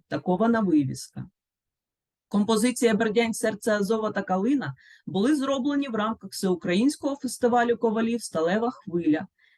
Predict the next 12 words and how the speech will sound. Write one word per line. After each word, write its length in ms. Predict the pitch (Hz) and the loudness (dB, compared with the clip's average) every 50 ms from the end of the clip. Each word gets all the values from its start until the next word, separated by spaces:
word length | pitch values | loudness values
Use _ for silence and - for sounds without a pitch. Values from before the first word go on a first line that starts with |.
| _ | _
який 340 | - 196 196 - - 208 202 | 0 0 0 2 4 4 4
був 240 | 180 165 196 202 185 | 4 2 2 2 2
започаткований 960 | 180 175 - - 165 - - - _ _ - 190 214 226 240 214 190 180 175 | 0 0 -2 -2 -6 -6 -8 -12 _ _ -2 0 2 4 4 4 2 2 0
нашим 360 | 170 170 165 190 - - 165 | 0 0 -2 -2 -2 -2 -2
закладом 500 | 151 156 170 - - 170 156 143 151 156 | -2 0 -2 -2 -2 -4 -2 0 0 0
освіти 540 | 151 147 - - - 220 262 - - 147 139 - - - _ _ | 0 -2 -4 -2 -2 -2 -2 -2 -4 -6 -6 -8 -16 -20 _ _
ще 180 | - - 208 202 | -4 0 4 4
у 100 | 196 180 | 4 4
дві 180 | 165 175 180 | 2 0 -4
тисячі 460 | - - 196 214 - 233 - - 208 | -2 -2 -2 -2 -2 -2 -4 -6 -8
шістнадцятому 840 | 196 - - - - - 175 170 165 160 - 185 165 - 170 175 175 175 | -8 -8 -10 -10 -10 -6 -4 -4 -4 -4 -6 -8 -6 -4 -4 -4 -2 -2
році. 380 | 165 147 143 - - - - | -2 -2 -4 -6 -12 -18 -20